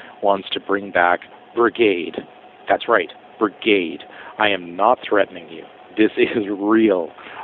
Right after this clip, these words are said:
Um, so yes, everyone <laughs> should go help Rob Liefeld bring back Brigade 'cause, you know, it's the nineties and it's in vogue. Ha ha. Um, anyways, thanks for everything you do, guys. Have a great day. Bye.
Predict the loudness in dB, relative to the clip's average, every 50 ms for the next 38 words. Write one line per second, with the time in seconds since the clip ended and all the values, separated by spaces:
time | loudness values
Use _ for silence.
0 | -6 -2 0 2 2 2 2 0 -2 -4 -6 -10 -14 -16 -20 -20 -14 -2 -2 0
1 | 2 2 2 2 2 0 -2 -8 -12 -4 -4 0 2 2 0 2 2 0 0 0
2 | 2 2 2 2 2 0 0 2 4 4 4 4 4 4 4 4 2 0 -4 -10
3 | -14 -16 -16 -14 -16 -2 -2 0 2 2 0 0 -2 -2 0 0 0 0 -2 -2
4 | -4 -4 -4 -8 -2 0 0 0 2 -2 -2 0 2 2 2 2 0 -4 -12 -8
5 | 0 0 0 0 2 2 2 2 2 2 0 -4 -6 -10 -12 -6 -4 -4 -4 -4
6 | -8 -12 -12 -10 -4 0 0 0 0 -2 -4 -10 -14 -18 -18 -16 -8 -4 -4 -4
7 | -4 -2 -2 0 0 2 0 0 -2 -4 -8 -10 -10 -10 -8 -8 -8 -8 -6 -10
8 | -12 -8 -6 -6 -6 -4 -4 -6 -6 -2 2 2 2 2 0 -6 -14 -20 -20 -20
9 | -6 -2 -2 -2 0 2 0 0 0 -2 -4 -10 -16 -20 -20 -18 -18 -18 -8 -2
10 | 0 2 2 0 -2 -4 -10 -10 -4 -2 -2 0 0 2 2 4 2 2 0 -2
11 | -6 -12 -18 -6 -4 -4 -4 -4 -2 0 0 2 2 2 0 0 -2 -2 0 0
12 | 0 2 4 2 2 2 2 0 -2 -6 -16 -20 -20 -20 -16 -4 -2 0 0 2
13 | 0 2 0 0 0 0 -2 0 0 0 0 -2 -6 -14 -20 -20 -20 -20 -20 _
14 | -4 -2 0 0 0 -4